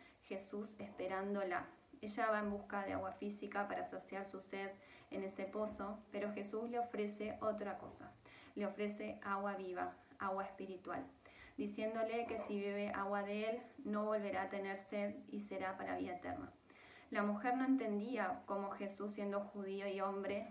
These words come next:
le hablaba o le pedía agua. Yo sé que muchas veces hemos buscado saciar nuestra sed, nuestras necesidades, nuestro vacío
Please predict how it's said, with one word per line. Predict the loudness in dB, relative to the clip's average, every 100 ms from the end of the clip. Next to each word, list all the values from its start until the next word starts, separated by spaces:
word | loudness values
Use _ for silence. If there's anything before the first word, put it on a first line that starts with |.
| -4
le | 0
hablaba | 0 2 2 4 2 0 -4
o | -2
le | 0 0
pedía | -2 -4 -2 0 2
agua. | 2 0 -4 -14 -20 -20 -20 -20 -20 _
Yo | -6 -2
sé | 0
que | 2 0
muchas | 0 -2 -2
veces | -4 -4 -2 -4 -6 -4
hemos | 0 2
buscado | 2 0 2 2 2
saciar | 0 -4 -4 -2
nuestra | -2 -4 -6 -6
sed, | -4 -2 -2 -4 -12 -8
nuestras | -4 -2 -2 -2
necesidades, | -2 -4 -6 0 2 2 0 -2 -4 -12 -16 -8
nuestro | -6 -2 0
vacío | 0 -2 0 2 2